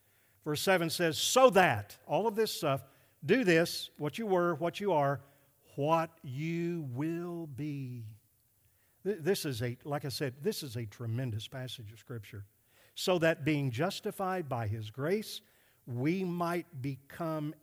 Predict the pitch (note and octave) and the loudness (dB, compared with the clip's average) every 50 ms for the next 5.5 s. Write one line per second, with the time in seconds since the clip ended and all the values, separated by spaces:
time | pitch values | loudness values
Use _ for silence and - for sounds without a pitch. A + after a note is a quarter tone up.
0 | - - D3+ E3+ G3+ A3 A#3 A#3+ B3 B3 B3 A#3 - - - - - - - E3 | -4 -2 0 0 2 2 0 0 -2 -6 -8 -10 -10 -10 -10 -12 -12 -8 -6 -6
1 | E3+ F3 E3+ E3 D#3+ - - B2 A2+ A2 A2+ A2+ G#2 E3+ E3 E3 E3+ - - _ | -4 -2 -2 -4 -6 -6 -8 -8 -6 -6 -8 -8 -8 -8 -8 -8 -10 -12 -16 _
2 | _ _ _ _ _ _ _ - - - A#2+ A2 A2+ A2 G#2 - - - - D#3 | _ _ _ _ _ _ _ -10 -4 -4 -2 0 0 -2 -2 -4 -10 -14 -10 -8
3 | D3+ D3 D3 C#3+ C#3+ C#3 C3+ - _ _ _ _ _ - A#2 G2 G#2 G#2+ G#2 G#2 | -6 -6 -6 -6 -8 -8 -10 -14 _ _ _ _ _ -8 -4 -2 0 0 2 0
4 | G#2 G2+ - _ _ _ _ _ _ _ _ _ - G#2 G#2+ - - - - - | 0 -2 -6 _ _ _ _ _ _ _ _ _ -20 -16 -12 -10 -10 -10 -6 -2
5 | C#3+ C3 C#3 C#3+ D3 C#3+ C#3 - - | 0 0 2 2 0 -2 -4 -10 -18